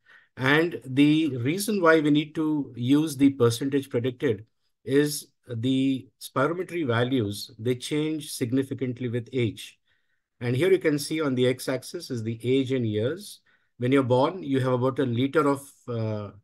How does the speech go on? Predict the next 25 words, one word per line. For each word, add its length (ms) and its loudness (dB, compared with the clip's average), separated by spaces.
air 260 0
in 160 -2
your 140 2
lungs. 640 -2
As 260 0
you 140 2
grow 440 2
old, 420 0
up 160 -8
to 80 0
the 100 4
age 140 2
of 140 -2
twenty, 320 0
there's 240 0
a 80 0
sharp 420 0
and 120 0
a 40 0
sudden 360 0
increase 400 0
in 120 0
your 120 0
lung 240 -2
growth, 320 -4